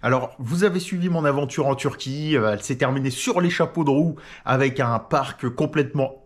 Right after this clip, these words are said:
éclataxe <laughs> et quelques travel vlogs. Et maintenant, il est temps de vous dire, bah, quel sera mon prochain trip.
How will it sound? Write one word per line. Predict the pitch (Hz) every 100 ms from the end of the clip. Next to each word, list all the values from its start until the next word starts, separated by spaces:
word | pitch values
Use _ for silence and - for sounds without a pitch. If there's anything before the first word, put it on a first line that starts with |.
| 208
éclataxe | 202 180 165 175 175 - 180 -
<laughs> | 165 - 190 147 170 190
et | 156 156
quelques | 185 190 175
travel | 165 160 156
vlogs. | 143 180 214 139 - - - -
Et | 156 156 143
maintenant, | 143 143 185
il | 156
est | 127
temps | 170
de | 156
vous | 120 123
dire, | 165 202 135
bah, | 113 110 110 110 110
quel | 226 208
sera | 214 190 214
mon | 175
prochain | - 196 196 175
trip. | 175 135 -